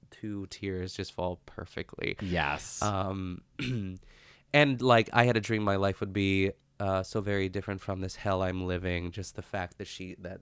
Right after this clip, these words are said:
Speaker 1: sort of, like, guttural roar that she does too. Those are,
Speaker 2: Mm-hmm.
Speaker 1: like, three little micro moments within that sequence that it's, it's hard to choose one of them,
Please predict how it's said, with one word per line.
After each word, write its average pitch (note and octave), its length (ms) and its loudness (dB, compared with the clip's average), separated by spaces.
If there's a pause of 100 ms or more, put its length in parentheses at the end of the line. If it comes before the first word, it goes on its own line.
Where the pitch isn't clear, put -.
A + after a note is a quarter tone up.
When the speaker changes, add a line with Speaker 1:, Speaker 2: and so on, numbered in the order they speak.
Speaker 1:
sort - 240 -10
of, F2+ 120 -10
like, F2+ 260 -10
guttural F#2 640 -4 (340)
roar F2+ 600 6
that F#2+ 120 -2
she G2 220 -4
does F2+ 380 -4
too. F#2+ 200 2
Those G2+ 200 6
are, - 40 6
Speaker 2:
Mm-hmm. A2+ 80 4
Speaker 1:
like, F#2+ 140 2
three D#3 300 0
little C#3 200 6
micro G2+ 680 4 (680)
moments G2+ 600 2
within G2+ 360 0
that G2 180 0
sequence G2 420 -4
that G#2+ 240 -2
it's, - 200 -2
it's - 160 -4
hard A#2 240 -2
to F2+ 40 -4
choose - 360 -4
one F#2 120 -2
of F2+ 100 -4
them, F2+ 280 -4